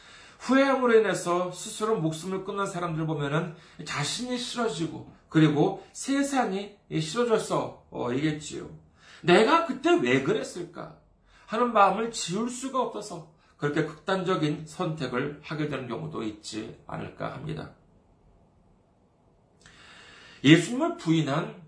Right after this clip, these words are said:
베드로도 그렇고 예수님을 팔아버린 가룟 유다도 마찬가지입니다. 둘 다 잘못을 저질렀지요. 그리고 후회를 했습니다. 하지만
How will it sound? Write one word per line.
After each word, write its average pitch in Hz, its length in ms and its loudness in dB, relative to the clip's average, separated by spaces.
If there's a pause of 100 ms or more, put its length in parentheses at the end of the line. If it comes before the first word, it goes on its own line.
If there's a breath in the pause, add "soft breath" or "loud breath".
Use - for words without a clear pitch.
베드로도 117 720 -6
그렇고 - 800 -4
예수님을 135 560 0
팔아버린 165 540 0
가룟 139 360 0
유다도 120 320 0
마찬가지입니다. 180 1120 -2 (240 loud breath)
둘 269 380 4
다 170 380 0 (420)
잘못을 117 720 -6
저질렀지요. 151 720 -6
그리고 139 520 -2 (360 loud breath)
후회를 180 640 -4
했습니다. 156 480 -6 (1900 soft breath)
하지만 220 500 2